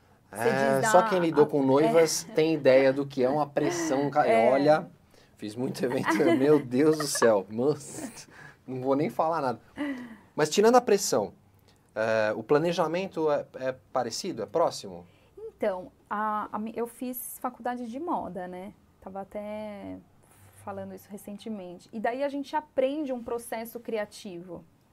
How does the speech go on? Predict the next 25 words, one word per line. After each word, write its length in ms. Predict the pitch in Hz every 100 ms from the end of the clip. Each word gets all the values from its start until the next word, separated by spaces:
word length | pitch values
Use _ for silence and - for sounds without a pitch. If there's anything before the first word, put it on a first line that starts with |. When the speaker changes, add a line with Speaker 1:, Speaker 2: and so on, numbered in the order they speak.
| _ -
Speaker 2:
Tá. 260 | 208 175 - _ _ _ -
Speaker 1:
Né? 480 | 190 185 190 202 -
É, 300 | 196 190 185
a 20 |
minha 140 | 185 190
faculdade 440 | 214 220 214 220
era 140 | 240 240
de 140 | 233
estilo, 580 | 247 - - 220 226 262
então 360 | 220 220 214
o 40 | 226
que 140 | 254
que 100 | 247
a 40 | 269
gente 260 | 269 -
estuda 320 | 262 254 226
no, 680 | 214 208 202 196 185 185 151
no, 340 | 202 196 190 185
no, 160 | 190 - -
no 100 | 202
proce-, 420 | 196 196 - 196 -
no 260 | 196 190 190
estilo 580 | - - 254 294 302 -
é 300 | 226 247 302 - _ 214
Speaker 2:
Certíssima! 800 | 233 - 156 190 - 135 107